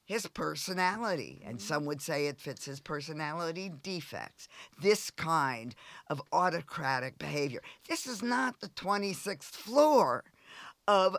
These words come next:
Speaker 1: the Trump Tower. He cannot simply
Speaker 2: <clears throat>
Speaker 1: say, "Jump," and have some employee say, "Oh, yes, sir, how high?"
Speaker 2: Yeah.
Speaker 1: This is checks and balances. This is government, not business.
Speaker 2: So I guess, um,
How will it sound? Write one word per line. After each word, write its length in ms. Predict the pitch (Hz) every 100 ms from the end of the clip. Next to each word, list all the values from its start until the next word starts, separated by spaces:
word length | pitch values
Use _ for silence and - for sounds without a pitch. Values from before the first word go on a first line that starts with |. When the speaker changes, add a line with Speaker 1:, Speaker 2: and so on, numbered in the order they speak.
| -
Speaker 1:
the 120 | 226
Trump 420 | - 196 180 156 -
Tower. 460 | 208 233 226 147 - _ _ - -
He 160 | - 220
cannot 460 | - 233 226 196 -
simply 500 | 190 - 254 165 143
Speaker 2:
<clears throat> 180 | -
Speaker 1:
say, 360 | - 165 151 139 123
"Jump," 520 | - 254 254 170 143 - _
and 180 | 156 165
have 420 | 185 180 170 139 - - - -
some 540 | - - 220 208 202 - _ -
employee 720 | 196 143 180 180 170 160 156
say, 200 | 147 175 -
"Oh, 120 | 226
yes, 280 | 202 208 180
sir, 340 | - 240 226 196
how 220 | 180 160
high?" 500 | 175 190 - - - _ _ _
Speaker 2:
Yeah. 120 | 190
Speaker 1:
This 280 | 170 214 -
is 200 | 208 160
checks 440 | - 170 139 - -
and 140 | 147
balances. 640 | 143 139 131 123 - 127 -
This 240 | 151 -
is 140 | 135 117
government, 600 | 165 151 151 127 117 -
not 280 | 143 131 -
business. 560 | 131 - 123 107 - -
Speaker 2:
So 220 | 311 277
I 80 | 254
guess, 480 | 220 262 294 - - -
um, 640 | 226 208 190 185 175